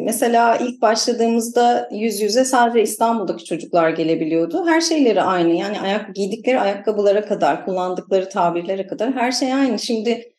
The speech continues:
bugün Diyarbakır'dan bir çocuk katılıyor, Bangkok'tan bir çocuk katılıyor. Çok enteresan oluyor. Eskişehir'den, işte Ankara'dan,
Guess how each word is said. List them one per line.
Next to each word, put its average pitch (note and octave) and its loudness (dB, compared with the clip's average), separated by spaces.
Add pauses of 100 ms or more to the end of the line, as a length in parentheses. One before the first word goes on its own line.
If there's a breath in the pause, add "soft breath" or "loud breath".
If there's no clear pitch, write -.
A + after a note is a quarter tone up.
(340)
bugün A#3 4
Diyarbakır'dan A3+ 2
bir A3+ -6
çocuk A3+ -6
katılıyor, A3+ 0
Bangkok'tan C#4 2
bir C4 0
çocuk C#4 -2
katılıyor. B3+ -4
Çok B3+ -6
enteresan A3+ 2
oluyor. G#3+ 4
Eskişehir'den, G#3+ 0 (300 loud breath)
işte - 0
Ankara'dan, G3+ -2